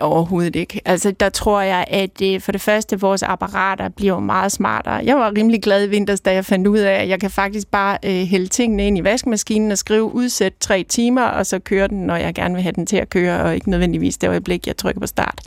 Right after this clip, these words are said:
Mm. Men i fremtiden, så bliver det jo meget mere automatiseret, sådan så at vores, øh, vores forskellige apparater, de taler sammen med, øh, for eksempel får nogle elpriser sendt til sig,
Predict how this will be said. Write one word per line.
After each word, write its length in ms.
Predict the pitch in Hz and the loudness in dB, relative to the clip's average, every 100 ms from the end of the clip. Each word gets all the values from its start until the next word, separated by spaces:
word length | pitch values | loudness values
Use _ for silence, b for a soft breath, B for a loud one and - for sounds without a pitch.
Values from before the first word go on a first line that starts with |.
| B | B
Mm. 60 | 151 B B B | -8 B B B
Men 180 | 220 226 | 2 4
i 80 | 208 | 2
fremtiden, 640 | - 185 269 - 262 226 | -2 -2 -2 0 0 0
så 120 | - | 0
bliver 240 | 220 - 208 - | -2 0 0 2
det 200 | 220 226 | 0 2
jo 160 | 220 208 _ _ - | 0 -2 _ _ -4
meget 280 | 165 190 214 | 0 2 4
mere 220 | 196 180 | 2 2
automatiseret, 920 | 180 170 - - - - 208 190 196 | -2 -4 -6 -6 -6 -2 0 0 -2
sådan 280 | - 185 185 | -2 0 0
så 240 | - 190 - | 0 0 0
at 200 | 170 - B B B B | -2 -4 B B B B
vores, 560 | 180 180 185 170 - - | 0 2 2 0 -6 -6
øh, 260 | - 165 165 - - - - | -2 -2 -2 -8 -14 -14 -8
vores 360 | 185 185 175 | 0 0 0
forskellige 600 | - 185 - 214 202 208 - | 0 -2 2 2 2 -2 -4
apparater, 540 | - 185 208 269 220 | -4 -2 0 2 0
de 200 | 190 220 | 0 0
taler 440 | 196 - 190 185 180 | 0 0 0 0 -2
sammen 540 | - 202 202 180 165 170 | 0 0 2 2 2 2
med, 240 | 185 196 - B B B | 2 2 0 B B B
øh, 500 | 175 175 165 185 185 | 0 2 2 0 -2
for 200 | 180 - | -4 -2
eksempel 580 | 170 - 240 190 190 - - | 0 2 0 0 -4 -6 -6
får 200 | - 208 | 2 2
nogle 220 | 160 165 | 2 2
elpriser 560 | 247 294 - 254 247 254 | 2 2 2 0 0 0
sendt 320 | - 240 247 | 2 0 0
til 220 | 233 233 | 0 2
sig, 120 | 247 | 0